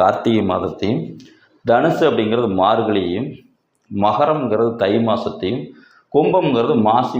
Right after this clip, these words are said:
மாதத்தையும், மீனங்கிறது பங்குனி மாதத்தையும் ஆளுமை செய்யுது. அப்போ இந்த தமிழ் மாதங்களை கூடவே ராசி மண்டலங்கள் வந்து இந்த மாதிரியான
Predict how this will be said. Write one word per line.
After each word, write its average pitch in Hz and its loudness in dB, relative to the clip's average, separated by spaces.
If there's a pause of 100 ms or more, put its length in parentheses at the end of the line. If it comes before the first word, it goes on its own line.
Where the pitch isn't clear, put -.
மாதத்தையும், 95 -2
மீனங்கிறது 123 2 (160)
பங்குனி 117 2 (100)
மாதத்தையும் 90 0
ஆளுமை 90 2 (100)
செய்யுது. 80 -6 (340)
அப்போ - 0 (600)
இந்த 131 4 (300)
தமிழ் 170 2 (100)
மாதங்களை 127 0
கூடவே 135 0 (180)
ராசி 113 0
மண்டலங்கள் 113 -2
வந்து 127 -4
இந்த 95 -2 (140)
மாதிரியான 95 0